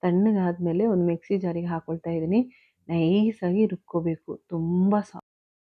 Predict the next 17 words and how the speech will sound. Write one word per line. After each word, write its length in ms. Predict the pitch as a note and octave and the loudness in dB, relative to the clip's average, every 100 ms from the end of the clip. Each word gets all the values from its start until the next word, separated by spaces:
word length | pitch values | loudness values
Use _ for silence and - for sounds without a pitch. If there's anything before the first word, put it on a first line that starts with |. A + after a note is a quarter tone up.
| _ - | _ -10
ಎಷ್ಟು 360 | - _ - | -10 _ -2
ಸಾಧ್ಯವೋ 520 | A3+ G#3+ G3 F#3 G#3 C#4 | 2 2 4 4 4 4
ಅಷ್ಟು 320 | G#3+ - - A3 | 0 -4 0 4
ನೈಸಾಗಿ 640 | F#3+ E3 E3+ - E3+ E3+ | 4 2 -2 -2 -2 0
ಇದನ್ನ 260 | F3 E3 G#3 C4+ - | 0 0 0 -2 0
ಪೇಸ್ಟ್ 360 | E3+ F3+ - F#3 | 0 0 -2 -6
ಮಾಡ್ಕೊಳ್ಳಿ. 420 | E3 - E3+ A#3+ C4 _ _ _ | -6 -2 2 2 2 _ _ _
ಇದನ್ನ 220 | F#3 A3+ A#3 | 2 4 4
ಹಾಕೊಳ್ಳೋದ್ರಿಂದ 760 | G3+ F#3+ - G#3 G3+ G3+ F#3+ G3 | 0 0 2 2 0 0 0 0
ನಿಮಗೆ 300 | F#3+ F3 F#3 | 0 0 -2
ಕೂದಲು 320 | - F3+ F#3 - | 0 0 0 -6
ತುಂಬ 360 | F3 F3 G3 | -4 0 0
ಚೆನ್ನಾಗಿ 440 | G#3+ F#3+ F3+ F3 G3+ | 0 -2 -2 -2 -4
ಸಾಫ್ಟ್ 560 | - D#3+ D3+ E3+ - - | -4 -10 -6 -6 -6 -2
ಆಗುತ್ತೆ. 360 | E3+ E3 - A#3+ - _ _ _ | -2 -2 -2 -4 -4 _ _ _
ಎಲ್ಲನೂ 360 | F#3+ A3 A#3 A3+ | 4 6 6 4
ಕೂಡ 180 | G#3+ | 2